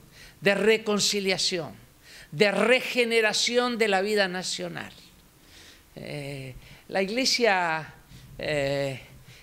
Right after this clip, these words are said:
tiene un mensaje original, propio, que dar,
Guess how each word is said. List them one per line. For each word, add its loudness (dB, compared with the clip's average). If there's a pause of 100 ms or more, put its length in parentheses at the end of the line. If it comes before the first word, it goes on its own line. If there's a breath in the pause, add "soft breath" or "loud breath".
(120)
tiene 0
un 0
mensaje 0
original, -2 (100)
propio, -2
que -2
dar, -2